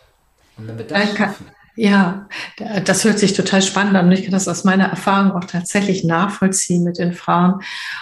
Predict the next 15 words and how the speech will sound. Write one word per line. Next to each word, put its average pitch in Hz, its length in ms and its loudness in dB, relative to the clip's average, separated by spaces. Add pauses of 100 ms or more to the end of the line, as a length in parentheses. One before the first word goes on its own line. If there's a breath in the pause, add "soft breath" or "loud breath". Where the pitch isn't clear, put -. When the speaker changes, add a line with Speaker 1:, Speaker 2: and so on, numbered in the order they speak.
(120 loud breath)
Speaker 2:
Und 180 200 4
ich - 180 -4
weiß, 202 320 2
dass 196 240 0
viele - 460 2
jetzt 190 340 2
zum 180 140 0
Beispiel 185 300 0
auch 190 260 0
den 180 180 -2
Podcast 185 600 -4 (160)
hören, 214 640 4
weil 170 220 0
sie 175 220 0
auch 180 320 2